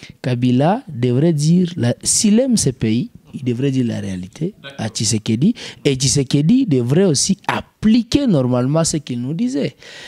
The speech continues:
Speaker 1: Et c'est pourquoi moi, je, je n'ai jamais été hypocrite. Je dis que Codeco, ils ont tué nos compatriotes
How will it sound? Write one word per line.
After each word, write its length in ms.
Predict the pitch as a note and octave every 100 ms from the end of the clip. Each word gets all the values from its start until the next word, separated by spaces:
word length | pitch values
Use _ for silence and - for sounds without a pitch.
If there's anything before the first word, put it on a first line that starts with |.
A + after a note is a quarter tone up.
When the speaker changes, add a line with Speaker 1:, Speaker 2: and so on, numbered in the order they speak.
| - -
Speaker 1:
Et 240 | A#2+ A#2+
c'est 180 | - B2
pourquoi 360 | - B2 E3+ D#3+
moi, 520 | C3+ C#3+ G#3 C#4 C#4 -
je, 440 | A#2+ A#2+ A#2 A#2 A2
je 100 | B2+
n'ai 140 | E3+
jamais 320 | D3 A#2+ B2
été 220 | A2+ B2+
hypocrite. 680 | A#2+ - A2+ - C3 G3 - A#2+ - - - - - -
Je 160 | A2 A2
dis 280 | A2+ D#3 D#3
que 500 | - G#2+ G#2+ G#2+ - _ _ _ -
Codeco, 580 | C#3 C3 A#2+ C3 G#3 _ _ _ _
ils 140 | - A#2
ont 140 | B2+
tué 300 | A#2 A#2+ B2
nos 120 | A#2+
compatriotes 840 | A2 A#2+ - A2 - C#3+ A3+ -